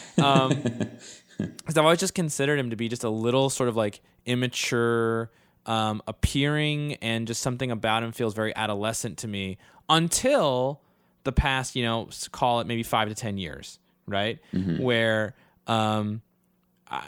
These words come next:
Speaker 1: he, I feel like he's just somehow, like, from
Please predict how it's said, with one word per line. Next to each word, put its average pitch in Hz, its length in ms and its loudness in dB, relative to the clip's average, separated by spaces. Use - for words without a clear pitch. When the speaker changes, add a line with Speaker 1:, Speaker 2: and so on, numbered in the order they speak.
Speaker 1:
he, 147 320 -2
I 147 140 4
feel 190 200 2
like 165 140 4
he's 131 240 -2
just 131 300 -2
somehow, 131 560 2
like, 107 260 -2
from 120 600 0